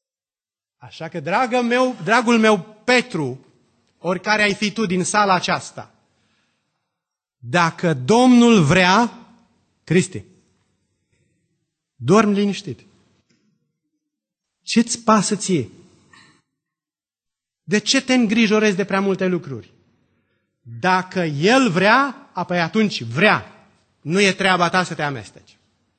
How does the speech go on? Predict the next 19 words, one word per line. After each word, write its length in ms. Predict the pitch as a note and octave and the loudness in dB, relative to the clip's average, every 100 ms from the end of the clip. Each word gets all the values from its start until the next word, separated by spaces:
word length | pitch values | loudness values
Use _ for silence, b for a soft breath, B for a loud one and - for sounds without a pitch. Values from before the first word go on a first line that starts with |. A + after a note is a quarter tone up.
| _ _ _ _ _ - b b b b b | _ _ _ _ _ -20 b b b b b
Dar 180 | G#3+ | 0
în 160 | C4+ C#4 | 2 2
lumina 560 | C#4 D4+ F4+ D4 G3+ G3 | 4 4 4 4 0 -4
acestor 420 | G3 B3+ - A3+ | -6 -6 -4 -4
lucruri 240 | A3+ A#3 | -4 -2
atât 280 | G3 - D4+ | -4 -4 -6
de 100 | B3 | -6
frumoase, 640 | A3 F#3+ F3+ E3 - A#3 - _ _ _ _ _ _ | -6 -6 -6 -8 -8 -10 -12 _ _ _ _ _ _
avem 300 | G3+ G#3 E4 | -8 -2 -2
de-a 120 | D4+ C4 | 0 0
face 320 | C#4+ C#4 A#3+ | -2 -2 -6
cu 160 | A3 F#3+ | -6 -10
trei 440 | _ G#3+ C4 D4 | _ -2 0 0
tablouri 640 | C#4 C4 G#3 B3+ C4 B3+ A#3+ | 0 -2 2 2 2 0 -2
care 320 | - G#3+ G3+ | -4 -4 -4
se 280 | - G#3+ G3 | -4 -4 -4
dezleagă 720 | B2 G3+ D3+ G3 A#3 A#3 G#3+ | -2 -2 -2 0 0 2 0
în 80 | G3+ | 0
oglindă. 560 | F#3 G3 F3 C3 G2 | 0 -2 -2 -6 -12